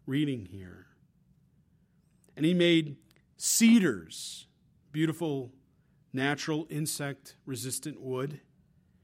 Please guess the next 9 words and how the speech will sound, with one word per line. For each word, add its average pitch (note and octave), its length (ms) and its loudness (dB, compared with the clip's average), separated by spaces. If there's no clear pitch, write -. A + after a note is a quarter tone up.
abundant D3 720 4
as C#3+ 220 -2
the C3 80 -4
sycamores B2 800 0
which C#3 220 -4
are E3 60 0
in D3+ 80 0
the D3 60 -2
lowland. D3 560 0